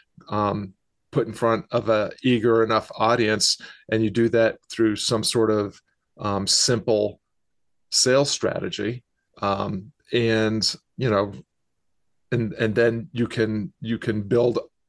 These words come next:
your business from the ground up instead of just collecting a bunch of tactics and, and trying to cobble them together into something. And so,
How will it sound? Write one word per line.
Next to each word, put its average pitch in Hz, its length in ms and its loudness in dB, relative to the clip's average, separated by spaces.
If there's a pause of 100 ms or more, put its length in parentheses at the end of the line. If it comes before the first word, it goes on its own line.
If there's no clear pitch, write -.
(140)
your 113 180 2
business 110 380 0
from 101 120 -4
the 98 60 -4
ground 101 360 -2
up 113 280 -2
instead 98 280 -2
of 101 240 -4 (920)
just 117 200 -2
collecting 107 540 -2
a 90 80 -6
bunch 107 260 -2
of 110 120 -6
tactics - 520 -4
and, 104 240 -6 (100)
and 101 160 -4
trying 104 240 -2
to 101 80 -4
cobble 101 360 -4
them 101 160 -2
together 104 360 -2
into - 180 -10
something. - 440 -4
And 110 140 -2
so, 101 440 0